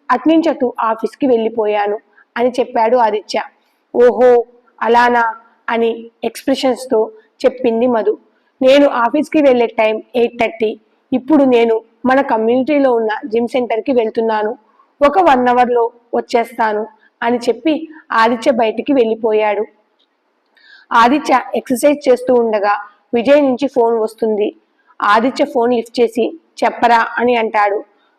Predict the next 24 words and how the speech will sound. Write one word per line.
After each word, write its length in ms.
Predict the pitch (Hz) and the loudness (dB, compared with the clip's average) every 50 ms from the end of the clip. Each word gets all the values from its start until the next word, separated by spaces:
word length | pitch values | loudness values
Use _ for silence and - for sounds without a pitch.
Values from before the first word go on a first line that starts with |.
| _ - | _ -4
"బావా, 420 | 202 208 208 208 214 226 233 220 208 - - _ - 254 | 0 2 2 4 4 4 2 2 0 -2 -10 _ -6 -2
ఈ 120 | 233 233 | -2 0
రోజు 300 | 220 220 220 233 214 262 | 2 2 2 2 2 0
నువ్వు 240 | 247 247 240 233 226 | 0 0 0 0 0
ఇంకా 400 | 214 214 220 208 - 220 220 220 - - | 0 -2 -2 -2 -2 -2 -2 -2 -4 -4
మన 200 | 254 247 254 240 | -2 0 0 0
రూమ్ 260 | 233 226 233 247 254 | 2 2 0 0 0
దగ్గరికి 400 | 269 254 202 254 233 226 - 247 | 0 0 0 0 -2 -2 -2 -2
రాలేదు" 540 | 226 226 214 220 226 233 233 233 233 269 294 285 _ _ _ _ _ - 233 | 0 2 2 2 4 4 2 2 2 0 -4 -4 _ _ _ _ _ -6 -2
అని 160 | 254 262 254 | 0 2 2
అడుగుతాడు 480 | 233 220 226 226 226 226 214 220 226 | 2 2 0 -2 0 2 2 2 2
విజయ్. 340 | 233 226 214 214 220 220 220 - _ _ _ _ _ _ _ _ _ - - | 2 0 -2 0 0 -2 -2 -2 _ _ _ _ _ _ _ _ _ -4 0
"లేదురా, 520 | 240 240 240 254 240 262 226 226 214 208 - - _ _ - | 4 4 6 6 4 4 2 2 0 0 -4 -10 _ _ -6
ఈ 140 | 247 247 247 | -2 0 2
రోజు 300 | 226 226 226 220 214 247 | 4 4 4 4 2 2
నుంచి 420 | 254 247 233 - - 233 226 339 320 | 0 -2 -2 -4 -4 -4 -4 -4 -4
డైరెక్ట్గా 560 | - - 226 233 247 254 - - 262 254 269 - | -2 0 0 0 0 -2 -2 -2 -2 0 0 0
ఆఫీస్కే 500 | - 233 220 220 - 247 220 - - 269 | 0 -2 -2 -2 -2 -4 -6 0 0 2
వస్తాను, 540 | 269 247 226 - - - 226 214 214 214 220 - _ _ _ _ _ - | 2 2 0 -4 -4 -4 -2 -2 -2 -4 -6 -10 _ _ _ _ _ -6
అక్కడే 340 | - 247 - - 254 262 277 | -4 -4 0 2 2 2 4
కలుద్దాం" 540 | - 190 233 226 226 208 - 220 214 214 151 - - | 4 2 2 2 0 -2 -2 -2 -2 -2 -4 -8 -6
అని 140 | 233 240 254 | -2 -2 -2
చెప్పాడు 460 | 233 - 226 226 - 240 220 226 254 | -2 -2 -4 -4 0 0 2 2 2
ఆదిత్య. 480 | 262 247 220 202 214 190 - - 220 | 4 2 2 0 -2 -6 -4 -6 -6